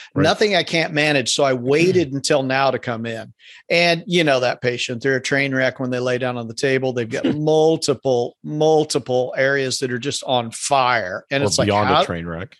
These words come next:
Speaker 2: Yeah. How did they, a-, a-, and so you're, you're just like, "Okay." S-, so you do what you do with that patient that's resistant even to the education. But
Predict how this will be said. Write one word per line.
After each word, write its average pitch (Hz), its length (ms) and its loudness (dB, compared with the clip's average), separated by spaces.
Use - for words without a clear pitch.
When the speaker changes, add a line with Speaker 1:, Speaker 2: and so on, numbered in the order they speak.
Speaker 2:
Yeah. 151 340 0
How 160 280 -2
did 214 160 -2
they, 123 240 -12
a-, 156 220 -6
a-, 151 220 0
and 147 120 2
so - 100 2
you're, 160 200 2
you're 175 120 0
just 202 200 0
like, 143 260 0
"Okay." 120 400 -2
S-, - 280 -4
so - 240 -2
you 170 180 2
do 170 260 4
what 175 240 2
you 147 120 2
do 123 640 -2
with 147 300 -2
that 143 200 2
patient 139 420 0
that's 131 220 -6
resistant 131 800 0
even 131 340 -2
to 127 460 -4
the 127 180 -2
education. 127 920 -2
But 143 340 0